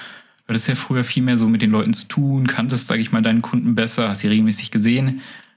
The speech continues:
Aber so jetzt mit dem, mit dem Wandel, äh, ist ja alles wirklich, gerade die jungen Leute, du kennst es wahrscheinlich bei dir selber,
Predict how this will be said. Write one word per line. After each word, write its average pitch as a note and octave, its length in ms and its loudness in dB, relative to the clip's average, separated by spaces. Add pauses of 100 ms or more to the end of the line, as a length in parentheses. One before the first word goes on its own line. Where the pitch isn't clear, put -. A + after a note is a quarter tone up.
(140)
Aber A2 180 0
so A2+ 180 2
jetzt A2 320 0
mit A2+ 180 0
dem, A2 180 4
mit G#2+ 100 0
dem G#2 540 2 (400)
Wandel, C3 880 0
äh, A2 460 0
ist A#2 100 -4
ja - 80 -6
alles A2+ 320 -2
wirklich, G#2+ 300 -2 (260)
gerade G#2+ 240 -2
die G#2+ 100 2
jungen B2 200 2
Leute, A#2+ 420 0
du G#2+ 60 -8 (280)
kennst G#2+ 220 0
es - 60 -10
wahrscheinlich A2 280 0
bei G#2+ 60 0
dir G#2+ 100 2
selber, A#2+ 360 2